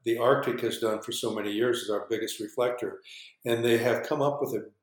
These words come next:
brilliant idea, and I, there's some scientists I know who've talked about this and said they think it may be our, one of our best hopes, by the way, um, to, uh, redirect the sun just enough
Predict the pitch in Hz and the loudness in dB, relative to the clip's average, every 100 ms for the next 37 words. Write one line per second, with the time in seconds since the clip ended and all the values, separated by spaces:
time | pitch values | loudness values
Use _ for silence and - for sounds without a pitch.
0 | _ _ - 185 185 135 113 107 110 117 | _ _ -4 2 4 6 6 6 4 4
1 | 107 107 - 113 113 120 117 - 113 - | 4 2 0 -2 0 0 -2 -4 -4 -2
2 | 151 147 139 131 123 113 110 107 110 - | 0 0 -2 -4 -2 -2 -2 0 0 -2
3 | - - - - - 120 117 117 - 139 | -14 -20 -20 -20 -4 6 6 6 4 6
4 | 139 156 120 113 110 123 - 135 127 117 | 6 4 6 4 4 2 2 0 0 2
5 | 117 - 143 143 139 123 120 117 113 117 | 2 2 2 0 -2 0 0 2 2 4
6 | 107 107 107 123 110 98 - 110 - 131 | 4 4 2 -4 -2 -2 2 0 0 0
7 | 135 - - - 101 110 101 104 - _ | 0 0 -6 -6 -6 -6 -6 -8 -10 _
8 | _ - - _ - 110 107 107 104 - | _ -20 -20 _ -10 -6 -4 -6 -12 -20
9 | _ _ _ _ - - - 131 123 117 | _ _ _ _ -20 -10 -2 2 4 6
10 | 113 110 - 127 135 117 117 120 - - | 6 4 0 2 2 4 4 2 0 0
11 | 143 135 123 120 - 135 - 113 131 127 | 4 4 4 0 -2 -2 -2 0 4 6
12 | 95 | 4